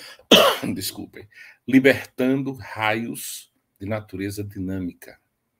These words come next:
A mente, como não ignoramos, é um incessante gerador da força, através de fios positivos e negativos, do sentimento e do pensamento, produzindo o verbo.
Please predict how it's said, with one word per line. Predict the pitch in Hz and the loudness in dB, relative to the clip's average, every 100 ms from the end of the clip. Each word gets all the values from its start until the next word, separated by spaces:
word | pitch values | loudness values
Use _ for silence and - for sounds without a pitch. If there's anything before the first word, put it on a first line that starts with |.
| _ _ _ _ - | _ _ _ _ -4
A | 101 | 0
mente, | 104 101 127 131 | 0 0 -2 -6
como | - 101 | -8 -6
não | 92 87 | -4 -6
ignoramos, | 87 85 85 85 104 131 147 - | -6 -6 -6 -4 -4 -4 -6 -8
é | - | -4
um | 107 | -4
incessante | 101 101 - - 151 143 | -4 -6 -6 -6 -6 -8
gerador | 113 120 107 - 113 120 | -8 -4 -4 -4 -4 -2
da | 131 | -4
força, | 131 - - - - _ _ _ _ _ - | -6 -10 -10 -14 -16 _ _ _ _ _ -8
através | - 113 113 98 90 | -6 -4 -4 -4 -4
de | 95 | -10
fios | - 127 127 | -8 -8 -8
positivos | - 107 101 101 117 101 | -8 -8 -8 -8 -10 -8
e | |
negativos, | 107 104 147 - 92 87 - - _ _ _ _ _ _ _ | -6 -4 -6 -8 -12 -12 -16 -16 _ _ _ _ _ _ _
do | - | -8
sentimento | 101 - 139 135 104 95 104 104 - | -4 -2 -2 -2 -2 -2 -6 -10 -14
e | 117 | -10
do | 98 | -10
pensamento, | - 82 - 117 92 73 131 _ _ _ _ _ _ _ _ _ _ _ _ _ _ | -10 -12 -10 -10 -12 -12 -16 _ _ _ _ _ _ _ _ _ _ _ _ _ _
produzindo | 117 110 98 87 - 92 98 - | 0 2 0 -8 -6 -6 -6 -6
o | 127 | -8
verbo. | 104 87 - - - - | -6 -6 -6 -12 -16 -20